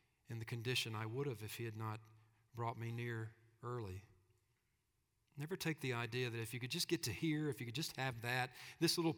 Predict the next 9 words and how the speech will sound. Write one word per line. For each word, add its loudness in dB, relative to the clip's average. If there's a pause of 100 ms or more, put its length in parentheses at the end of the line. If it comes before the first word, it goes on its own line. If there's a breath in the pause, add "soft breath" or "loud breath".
taste 4
of 0
success, 4 (260 loud breath)
this 2
little 2 (500 loud breath)
things 2
working 0
out, 0 (160)
then 8